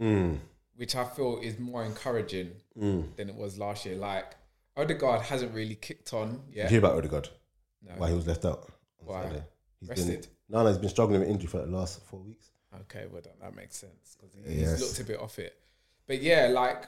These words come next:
Speaker 2: we've just been nick-, not nicking points, but we've just been putting boy-, points on the
Speaker 1: Mm.
Speaker 2: board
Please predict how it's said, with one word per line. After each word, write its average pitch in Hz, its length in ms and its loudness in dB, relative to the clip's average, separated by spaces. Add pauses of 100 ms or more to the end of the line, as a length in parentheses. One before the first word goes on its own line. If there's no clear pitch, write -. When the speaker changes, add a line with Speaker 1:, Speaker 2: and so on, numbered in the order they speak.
(140)
Speaker 2:
we've 143 200 -6
just 156 240 -4
been 151 600 -6
nick-, 185 300 -10 (120)
not 175 200 -6
nicking 123 320 -6
points, 104 300 -8
but 131 160 -4
we've 147 100 -6
just 151 160 -6
been 135 180 -6 (120)
putting 170 240 -2
boy-, 156 200 4 (140)
points 98 300 2
on 95 100 6
the 90 60 4
Speaker 1:
Mm. 80 80 0
Speaker 2:
board - 400 -2